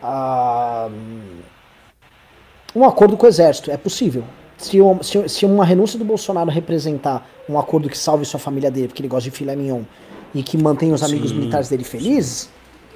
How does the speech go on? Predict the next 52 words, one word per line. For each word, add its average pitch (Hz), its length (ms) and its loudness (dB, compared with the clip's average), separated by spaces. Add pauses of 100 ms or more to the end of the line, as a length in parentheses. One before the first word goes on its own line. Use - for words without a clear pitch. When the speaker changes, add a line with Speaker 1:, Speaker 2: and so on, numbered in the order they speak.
(320)
Speaker 1:
ele, 202 260 0 (160)
acho 180 320 2
que, 247 160 2
acho 180 180 2
que - 60 0
ele 208 100 6
viria 214 280 6
ali 226 160 8
um, 240 300 8
"Opa, 254 420 6
acho 208 160 2
que - 80 2
é - 20 4
um 214 80 4
caminho", 220 400 2
Speaker 2:
É, 139 40 0
Speaker 1:
né? 160 180 -2 (240)
Speaker 2:
é 123 40 -6
verdade, 107 460 -12
é - 20 -10 (380)
verdade. - 260 -16 (760)
Speaker 1:
Ah, 147 800 0 (480)
o 214 60 4
Leonardo 233 300 6
segundo 214 240 -2
mandou 208 160 2
cinco 196 160 -4
reais 196 160 2
e 170 40 -2
disse: 175 120 -4
"O - 20 0
Ricardo 233 280 0
tá 240 100 0
muito 233 260 -2
pessimista, 180 540 -2
esse 147 100 -6
cenário 202 300 0
é - 20 2
o 233 40 -2
pior 202 260 2
possível, 180 400 -4
sejamos 208 340 -4
menos 226 220 -2
apocalípticos 165 640 -4
e 165 40 -8
trabalhemos 185 460 0
desde 190 220 0
já 151 180 2
para 180 260 0
nomes 190 480 -2
melhores 160 360 -2
despontarem." 185 540 -4